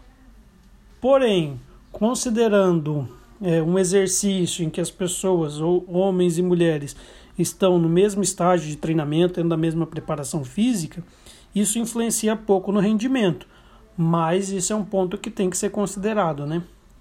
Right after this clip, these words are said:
E o nível de gordura corporal. É, o excesso de gordura corporal constitui uma desvantagem durante o exercício em clima quente, porque a gordura corporal,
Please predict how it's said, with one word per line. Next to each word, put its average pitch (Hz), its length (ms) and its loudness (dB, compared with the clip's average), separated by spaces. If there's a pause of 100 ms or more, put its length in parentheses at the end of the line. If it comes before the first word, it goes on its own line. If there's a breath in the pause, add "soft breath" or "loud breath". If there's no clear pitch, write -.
(840 loud breath)
E 254 80 6
o 302 40 8
nível 269 340 2
de 220 100 -2
gordura 247 460 2
corporal. 240 800 2 (480 loud breath)
É, 151 720 2 (400)
o 196 180 2
excesso 240 560 0
de 202 120 -2
gordura 185 380 0
corporal 185 840 0 (280 loud breath)
constitui 240 600 -2
uma 220 180 2
desvantagem 220 880 0
durante 202 400 2
o 220 40 0
exercício 196 680 -2
em 226 160 0
clima 208 320 -2
quente, 190 500 -4 (460 loud breath)
porque 190 300 0
a 214 40 4
gordura 214 440 0
corporal, 202 720 2